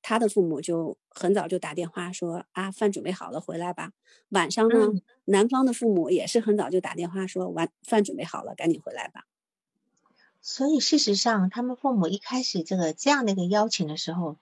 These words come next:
Speaker 2: 他们两个是没有拒绝的。
Speaker 1: 对。
Speaker 2: 那几乎是每天都在父母家吃饭，中午跟晚上。
Speaker 1: 哦，是的。
Speaker 2: 嗯，那等于，等于是她自己也有意愿了。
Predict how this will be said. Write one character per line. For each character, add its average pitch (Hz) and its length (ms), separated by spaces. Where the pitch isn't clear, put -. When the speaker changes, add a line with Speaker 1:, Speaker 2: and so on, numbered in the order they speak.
Speaker 2:
他 240 220
们 247 80
两 202 160
个 165 100
是 170 280
没 156 160
有 175 160
拒 160 200
绝 131 280
的。 120 140
Speaker 1:
对。 175 280
Speaker 2:
那 202 120
几 247 220
乎 247 140
是 247 160
每 170 220
天 185 420
都 180 300
在 175 480
父 - 140
母 151 100
家 160 200
吃 - 180
饭， 147 320
中 180 220
午 156 60
跟 165 180
晚 156 200
上。 - 200
Speaker 1:
哦， 180 220
是 - 180
的。 175 180
Speaker 2:
嗯， 240 320
那 214 140
等 185 200
于， 185 60
等 165 120
于 175 40
是 240 140
她 320 260
自 - 160
己 160 200
也 143 160
有 190 160
意 170 140
愿 151 180
了。 - 60